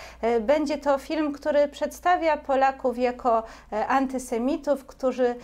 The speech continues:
w tym czasie, e, wyrzucili, e, Żydów z kraju, e, którzy musieli, tak jak to jest pokazane na przykładzie rodziców głównej bohaterki, stracić swoje prace.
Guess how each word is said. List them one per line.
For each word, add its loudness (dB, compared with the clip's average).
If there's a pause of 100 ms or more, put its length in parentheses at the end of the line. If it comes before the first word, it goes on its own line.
(160)
w -20
tym 2
czasie, 0 (260)
e, 2
wyrzucili, 0 (220)
e, 4
Żydów 2
z -14
kraju, 2 (340)
e, 2
którzy -2
musieli, 0 (140)
tak -2
jak 0
to 0
jest 0
pokazane 0
na -4
przykładzie -2
rodziców -4
głównej 0
bohaterki, -2
stracić -2
swoje 2
prace. 0